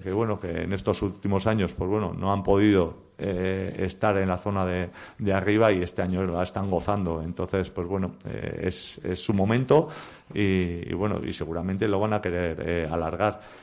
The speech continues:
No obstante, imagínate, ¿no? Con todo lo que estoy diciendo del Celta, es que no estamos nosotros tan lejos, siendo para nosotros el partido número cincuenta y cuatro después de cinco temporadas en, en Europa.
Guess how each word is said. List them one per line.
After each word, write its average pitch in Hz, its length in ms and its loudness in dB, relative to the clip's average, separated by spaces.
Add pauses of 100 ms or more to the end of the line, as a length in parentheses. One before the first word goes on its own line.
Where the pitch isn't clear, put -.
(220)
No 98 100 -4
obstante, 113 360 -2
imagínate, 101 540 0
¿no? 107 360 -4
Con 104 120 2
todo 110 140 6
lo 107 80 8
que 104 80 2
estoy 104 220 4
diciendo 104 340 4
del 101 140 2
Celta, 110 320 2
es 113 100 0
que 95 140 -4
no 104 80 0
estamos 104 320 0
nosotros 98 400 2
tan 101 180 4
lejos, 107 440 4
siendo 104 360 -2
para 95 300 2
nosotros 98 380 0
el 101 100 0
partido 98 400 2
número 101 320 2
cincuenta 95 380 0
y 95 40 4
cuatro 104 400 2 (160)
después 98 320 0
de 92 80 6
cinco 98 240 0
temporadas 90 540 2
en, 82 200 -4 (140)
en 80 120 -4
Europa. 87 420 -2